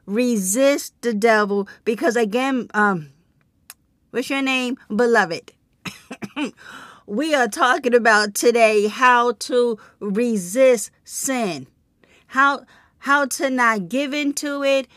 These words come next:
how not to have a life that is <clears throat> characterized by it.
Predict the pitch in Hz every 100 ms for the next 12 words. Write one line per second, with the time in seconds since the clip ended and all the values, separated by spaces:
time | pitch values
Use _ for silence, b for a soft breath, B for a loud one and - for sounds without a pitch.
0 | b b - 269 269 262 254 247 247 214
1 | - 240 220 202 254 240 220 220 208 202
2 | 233 240 240 247 - b b b 190 233
3 | 226 214 - 233 226 220 190 - _ _
4 | _ - 247 269 247 175 143 _ _ b
5 | _ - 240 240 254 - 254 254 247 247
6 | 247 233 240 247 262 269 -